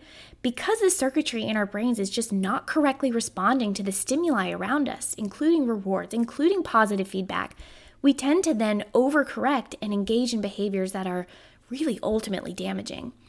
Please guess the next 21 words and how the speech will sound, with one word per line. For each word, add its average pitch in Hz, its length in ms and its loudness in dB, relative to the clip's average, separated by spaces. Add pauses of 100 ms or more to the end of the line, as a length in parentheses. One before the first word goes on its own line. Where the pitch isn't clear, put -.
(420)
There's 240 180 4
a 233 40 6
line 214 280 4
in 233 80 4
this 190 120 0
paper 185 280 0
that 190 160 2
I 180 60 0
wanted 180 260 -2
to 190 60 -4
share 180 260 -4
with 190 140 -4
you 180 80 -4
guys 185 300 -6
that - 140 -4
really 214 380 4
specifically 190 640 -2
goes 190 240 0
on 185 180 0
to 180 80 -4
say, 180 440 -2